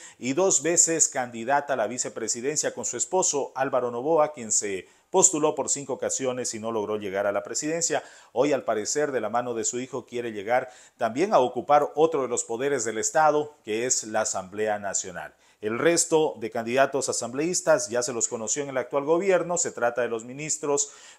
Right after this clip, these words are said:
por ejemplo, de Turismo, Niels Holsen, quien viene desde el gobierno anterior de Guillermo Lasso.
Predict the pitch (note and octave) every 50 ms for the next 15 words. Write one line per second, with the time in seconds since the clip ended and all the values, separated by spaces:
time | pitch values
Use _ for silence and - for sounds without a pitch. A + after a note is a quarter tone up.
0 | _ - A#2+ A#2+ C3+ C3 - F3+ F#3 F3+ E3+ F3+ - D#3 D#3+ E3 D#3+ B2 A#2+ A2+
1 | - - C3+ C3+ F3 F3+ D#3 - C#3 C#3 C3 B2 A#2+ B2 C3 C3 B2 - - F#3+
2 | E3+ C#3+ - D#3 D3 C3+ - A#2+ G#2+ A2 B2 B2+ B2+ A#2+ A2+ G#2 A2+ A2 G#2+ A2
3 | A2+ B2+ B2+ B2+ B2+ B2 - C#3+ C#3+ D3 D#3 D3+ C#3+ B2+ A#2 G#2+ G#2+ A2 B2 B2+
4 | C3+ D3 D#3 E3+ E3 D#3 D#3+ - F3 E3+ E3+